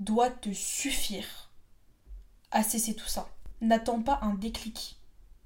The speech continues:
Attendre ce déclic, ce n'est qu'un vice de shaitan. C'est, je sais pas d'où ça sort ça, mais ce n'est qu'un vice de shaitan. Et toi, t'es, t'es une croyante, tu crois en Allah,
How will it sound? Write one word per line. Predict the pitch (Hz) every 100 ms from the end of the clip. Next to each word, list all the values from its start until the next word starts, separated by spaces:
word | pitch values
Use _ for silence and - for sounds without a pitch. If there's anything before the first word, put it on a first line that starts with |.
| - - - -
Attendre | 226 233 262 226
ce | - 202
déclic, | 185 220 - - - -
ce | - -
n'est | 208
qu'un | 214 247 240
vice | 220 226 -
de | 226
shaitan. | 202 - 220 214 208 - - - - - - - _ -
C'est, | - -
je | 220 220
sais | 220
pas | 226 262 262 247
d'où | 202 202
ça | 226 247
sort | 220 233 226
ça, | - 220 - - - - -
mais | 214 208 214 214 - - - -
ce | - -
n'est | 226 226
qu'un | 269 262
vice | 220 220 226
de | 214
shaitan. | 202 - 208 - 214 - - - - - -
Et | 220
toi, | 262
t'es, | 269 - 226 214 -
t'es | -
une | 220
croyante, | 208 - 233 214 214 214 - - - -
tu | -
crois | - 226
en | 208
Allah, | 208 202 226